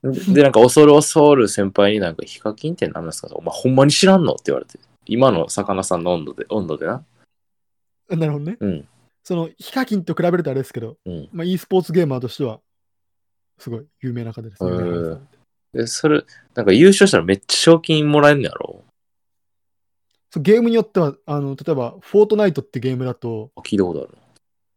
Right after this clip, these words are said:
Speaker 1: な。
Speaker 2: あの、十二歳の少年が五億だか六億優勝してもらってたね。
Speaker 1: ああ、え？五億？
Speaker 2: なんか、確かそんなんもらってたと思う。
Speaker 1: ゴルフやん。
Speaker 2: <laughs> いや、例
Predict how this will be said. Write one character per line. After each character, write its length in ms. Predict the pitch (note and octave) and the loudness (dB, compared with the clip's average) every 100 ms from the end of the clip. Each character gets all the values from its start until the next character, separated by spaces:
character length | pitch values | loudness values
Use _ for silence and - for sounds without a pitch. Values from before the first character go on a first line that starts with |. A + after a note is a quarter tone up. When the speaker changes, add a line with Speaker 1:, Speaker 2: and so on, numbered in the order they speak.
| - | -12
Speaker 1:
な。 80 | |
Speaker 2:
あ 40 | B2+ | -10
の、 200 | A#2+ A#2+ | -8 -8
十 220 | C3 G3 | -2 0
二 160 | G#3 G#3+ | 0 0
歳 140 | D3+ | 0
の 60 | A#2+ | -2
少 200 | - C3+ | -6 -6
年 160 | C3+ | -6
が 280 | C3 B2+ C3 _ _ _ G#3 E3+ | -8 -10 -12 _ _ _ -20 -14
五 200 | C#3 G3 | 0 2
億 140 | G3 C#3 | 2 0
だ 80 | |
か 60 | A#2+ | -4
六 200 | A#2+ - | -6 -4
億 280 | C3+ - A#2+ - | -6 -6 -16 -12
優 60 | |
勝 140 | A#2+ B2+ | -10 -10
し 80 | - | -10
て 60 | |
も 120 | A#2+ | -12
ら 60 | A#2 | -12
っ 20 | |
て 80 | - | -14
た 80 | G#2 | -18
ね。 140 | A2+ _ _ _ _ _ _ _ - | -18 _ _ _ _ _ _ _ -12
Speaker 1:
あ 400 | - G#2+ B2+ C3 | -8 -2 2 4
あ、 20 | |
え？ 460 | B2 A#2+ B2+ D#3 G3 _ _ _ _ _ | 6 6 8 8 6 _ _ _ _ _
五 180 | - G#3 | 6 8
億？ 380 | F#3+ - - - _ _ _ _ _ _ _ - | 8 2 -10 -14 _ _ _ _ _ _ _ -12
Speaker 2:
な 80 | C#3 | -10
ん 40 | |
か、 80 | - | -6
確 200 | F#3+ C#3+ | -6 -4
か 60 | |
そ 100 | - | 0
ん 60 | F#3+ | 2
な 80 | F3 | 2
ん 20 | |
も 80 | C3 | 0
ら 60 | |
っ 20 | C#3 | -4
て 60 | |
た 80 | A#2+ | -6
と 80 | A2+ | -12
思 120 | A2 B2 _ _ _ | -14 -18 _ _ _
う。 80 | G2+ | -8
Speaker 1:
ゴ 180 | F#2+ E3 | 4 6
ル 100 | F3+ | 6
フ 200 | - D#2+ | 4 -8
や 80 | - | -14
ん。 20 | _ _ _ _ _ _ _ _ _ _ | _ _ _ _ _ _ _ _ _ _
Speaker 2:
<laughs> 720 | - - - F3+ - - G#3 | -10 -8 -6 -8 -8 -12 -10
い 60 | - | -6
や、 40 | |
例 220 | C3+ D#3 | -4 0